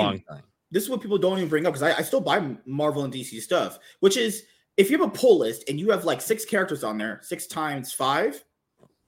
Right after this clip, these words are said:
Speaker 2: right there. That's already thirty bucks, plus tax on each of those books is.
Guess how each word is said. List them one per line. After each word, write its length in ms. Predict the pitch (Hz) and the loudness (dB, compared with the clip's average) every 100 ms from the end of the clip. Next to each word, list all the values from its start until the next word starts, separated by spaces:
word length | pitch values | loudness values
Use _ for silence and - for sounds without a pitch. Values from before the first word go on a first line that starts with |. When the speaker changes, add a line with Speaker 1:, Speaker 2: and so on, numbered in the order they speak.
| - | -10
Speaker 2:
right 80 | 113 | 2
there. 300 | 160 156 143 - | 4 4 2 -4
That's 140 | 147 | 2
already 200 | 196 156 | 4 4
thirty 220 | 143 123 | 2 -2
bucks, 420 | 101 160 120 - - _ - | 0 0 0 -4 -14 _ 0
plus 200 | 185 185 | 2 2
tax 440 | 180 175 151 - | 4 4 2 -4
on 60 | 139 | -8
each 140 | 151 | -4
of 60 | 151 | -2
those 140 | 127 | -2
books 240 | - 160 120 | -2 -2 -2
is. 240 | 120 127 | -8 -8